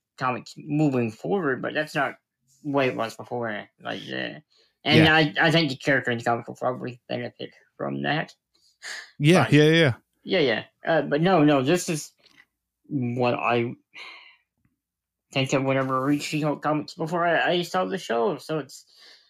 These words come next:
Speaker 1: just, i-, it's a spot on, uh, take on it.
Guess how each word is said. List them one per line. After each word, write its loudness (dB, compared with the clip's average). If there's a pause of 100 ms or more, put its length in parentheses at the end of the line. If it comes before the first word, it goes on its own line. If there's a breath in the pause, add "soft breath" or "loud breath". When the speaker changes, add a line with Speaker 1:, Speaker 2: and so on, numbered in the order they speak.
(120 soft breath)
Speaker 1:
just, -4 (580)
i-, -12
it's -2
a -2
spot 0
on, -2 (340)
uh, -2
take -6
on -2
it. -8